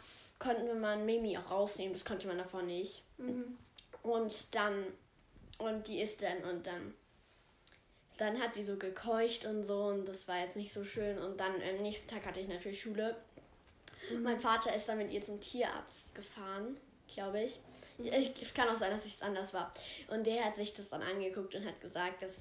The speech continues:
Speaker 1: irgendwas mit der, also dass ihre, ihr Gebiss falsch war. Und darum konnte sie einfach nichts mehr fressen. Und dann hat er die einfach nur noch eingeschläfert und wir haben sie dann vergraben. Soweit ich weiß,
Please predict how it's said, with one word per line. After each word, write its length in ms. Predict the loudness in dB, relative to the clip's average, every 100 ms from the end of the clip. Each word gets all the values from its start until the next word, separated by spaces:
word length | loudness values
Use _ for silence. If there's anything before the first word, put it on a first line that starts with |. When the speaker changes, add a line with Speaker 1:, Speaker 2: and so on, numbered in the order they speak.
| -6
Speaker 1:
irgendwas 400 | -2 0 0 0
mit 240 | -2 -2 -2
der, 100 | -2
also 160 | -2
dass 240 | 0 0 -2
ihre, 400 | 0 2 2 -4 -8 -14 -6
ihr 80 | -2
Gebiss 380 | 4 4 4 2
falsch 360 | 0 0 -4 -4
war. 180 | -4 -6 -10 -20 -20 -20 -20 -10 2
Und 80 |
darum 320 | 4 6 4 2
konnte 280 | 2 2 2
sie 100 | 2
einfach 240 | 2 0
nichts 300 | -2 -4 -6
mehr 100 | -4
fressen. 580 | 0 0 -2 -4 -4 -6 -10 -20 -20 -20 -20 -2
Und 280 | 2 4 4
dann 120 | 4
hat 120 | 2 -2
er 80 |
die 160 | -2 0
einfach 220 | -2 -2
nur 140 | -4 -4
noch 120 | -4
eingeschläfert 760 | -6 -6 -8 -10 -12 -14 -14 -12
und 260 | -10 -12 -14 -8
wir 160 | -6 -4
haben 160 | -4 -4
sie 140 | -4
dann 160 | -4 -8 -12 -20 _ _ _ -20 _ _ -14
vergraben. 760 | -14 -12 -10 -8 -4 -4 -6 -10 _ _ _ _ _ _ _ _ -20 -20 -20 -14
Soweit 180 | -10 -8
ich 160 | -8 -8
weiß, 200 | -8